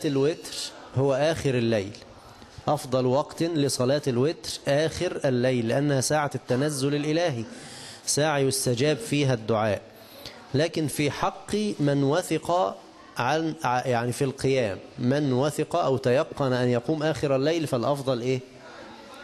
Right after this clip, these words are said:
أن يؤخر الوتر إلى آخر الليل.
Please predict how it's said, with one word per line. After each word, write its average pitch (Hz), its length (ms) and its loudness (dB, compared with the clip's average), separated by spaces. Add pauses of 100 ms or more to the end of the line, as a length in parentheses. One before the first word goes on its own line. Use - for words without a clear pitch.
(720)
أن 131 120 2
يؤخر 131 540 0
الوتر 139 400 0
إلى 127 300 2
آخر 135 200 -2
الليل. 95 320 0